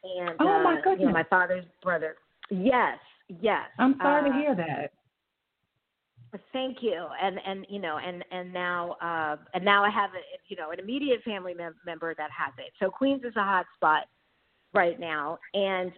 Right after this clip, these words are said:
Speaker 1: uh, and that, you know, it really got me down, but
Speaker 2: Mm-hmm.
Speaker 1: I was like, I, I even, but even with all of that going on, I'm still keeping my vibration high. I'm like, I don't, you know, I could sink down,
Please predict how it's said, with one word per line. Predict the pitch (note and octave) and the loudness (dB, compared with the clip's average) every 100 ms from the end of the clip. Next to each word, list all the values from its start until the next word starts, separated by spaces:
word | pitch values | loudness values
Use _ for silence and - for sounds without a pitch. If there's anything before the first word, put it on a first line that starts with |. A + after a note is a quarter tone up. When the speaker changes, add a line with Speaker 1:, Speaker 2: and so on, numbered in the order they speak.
| - | 2
Speaker 1:
uh, | G3 F#3 A3 | 6 6 4
and | A3+ | 4
that, | B3+ B3 | 2 2
you | D4 | 2
know, | B3 | 2
it | B3+ G#3+ | 0 2
really | C4+ C#4 C4+ | 2 2 -2
got | A#3 G3+ | -6 -8
me | G3+ F#3+ | -12 -12
down, | G#3+ A#3+ F#3+ D3+ A#2 _ | -10 -10 -12 -14 -20 _
but | A#3+ B3+ G#3+ - _ _ - | -2 -2 -4 -10 _ _ 2
Speaker 2:
Mm-hmm. | F#3 E3 | 2 4
Speaker 1:
I | F#3+ A3 A3 A3 A3 - | 2 0 -4 -6 -8 -10
was | G3+ A3+ | -8 -6
like, | A#3 G#3+ G#3+ - | -4 -6 -6 0
I, | A3 A#3 - - | 2 2 -2 0
I | B3+ D4 | 0 2
even, | D#4 E4+ | 2 2
but | C#4+ C#4 - | 0 -2 -2
even | C#4+ E4+ F4 C4 | -4 -2 -2 -2
with | C#4 D4+ | -2 -2
all | C4 B3 | 0 0
of | A3+ | 0
that | G3+ - | 0 0
going | G#3+ G#3 F#3+ | -2 0 -2
on, | F#3+ G#3 F3+ | -4 -2 -2
I'm | F#3 G3 - _ | -4 -8 -14 _
still | - C#4 C#4+ C#4+ | 2 4 4 0
keeping | C4 B3+ A#3+ G#3 | -8 -8 -8 -4
my | F#3+ F#3+ | -2 -2
vibration | F3 E3+ E3+ F#3 - E3+ | 0 -2 -2 -4 -4 -10
high. | - G#3+ F3 D#3+ | -2 0 2 0
I'm | E3 | -4
like, | F3+ - G#3 | -8 -6 -6
I | C#4+ | -2
don't, | D#4 C#4 - _ _ - - | -2 -2 -4 _ _ -20 -4
you | A3 | 2
know, | B3 - | 4 4
I | C4 | 2
could | C#4+ - - - | 0 -4 -4 0
sink | C#4 B3+ - | 0 -2 -8
down, | A3 G#3+ G#3 G#3+ | -6 -4 -6 -8